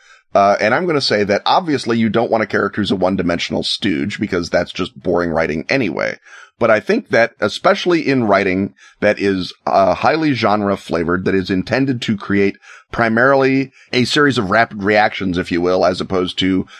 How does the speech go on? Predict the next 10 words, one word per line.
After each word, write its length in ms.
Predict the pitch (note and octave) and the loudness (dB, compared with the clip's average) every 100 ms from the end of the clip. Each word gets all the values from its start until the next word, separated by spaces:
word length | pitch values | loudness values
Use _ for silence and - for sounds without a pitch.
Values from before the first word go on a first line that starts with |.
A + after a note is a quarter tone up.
| - F2+ | -4 0
uh, 140 | F#2 | 2
meditations 640 | G2 G#2 G2 G2 F2 E2 | 2 0 0 -2 0 -2
on 80 | F2 | -2
the 60 | F2 | 0
nature 360 | F2 F2+ F2 | -2 -2 -2
of, 220 | E2+ F2 - | -2 -4 -4
of 260 | F2 - | -4 -4
humanity, 640 | - F#2+ G#2 F#2 - F#2 - - - - | -4 0 0 -2 -4 -4 -6 -16 -20 -4
that, 420 | F2+ A2 A2 - _ _ _ - | 4 4 4 0 _ _ _ 0
uh, 440 | G#2 G#2+ G#2+ G#2+ | 4 4 4 4